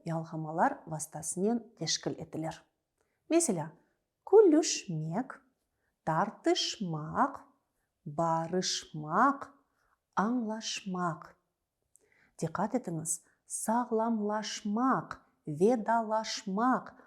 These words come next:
адилешмәк фиилләрендә лаш ялгамасы кулланылыр. Саг, веда вә ади сүзләрне беләбез, ягъни исем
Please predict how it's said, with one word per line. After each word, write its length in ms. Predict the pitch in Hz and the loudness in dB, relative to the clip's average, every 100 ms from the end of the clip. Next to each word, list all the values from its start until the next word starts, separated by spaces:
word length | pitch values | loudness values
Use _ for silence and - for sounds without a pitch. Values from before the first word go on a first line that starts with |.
| _ _ | _ _
адилешмәк 1200 | 165 196 208 220 233 214 226 - - 190 269 277 - - | -4 -4 -4 -2 -2 0 -2 -4 -4 2 2 2 -6 -20
фиилләрендә 800 | _ 170 165 160 175 196 208 302 302 - _ | _ -4 0 0 0 0 2 0 -2 -12 _
лаш 720 | 160 151 156 170 277 - - - | -10 -4 0 2 2 0 -4 -10
ялгамасы 880 | - 170 165 160 156 151 151 - 208 - | -8 -2 -2 0 -4 -4 -2 -2 -4 -8
кулланылыр. 600 | - 175 175 180 165 151 - _ _ _ _ _ _ _ | -6 -2 0 0 0 -2 -4 _ _ _ _ _ _ _
Саг, 720 | - - - 165 151 160 196 - _ | -12 -8 0 0 2 0 -4 -12 _
веда 760 | 185 170 240 254 151 151 175 220 - - | -8 -2 -2 0 -2 -2 -4 -8 -14 -6
вә 260 | 170 196 | 2 2
ади 480 | 190 175 175 160 277 285 | 2 -2 0 2 4 4
сүзләрне 760 | - 170 160 156 170 196 285 320 - - | 0 -4 -4 -4 -2 0 0 -2 -10 -12
беләбез, 540 | 165 165 247 196 151 - - | -4 0 2 2 -2 -10 -6
ягъни 340 | 170 175 196 - | -4 -2 -2 -4
исем 500 | 185 - 175 233 | -4 -4 0 0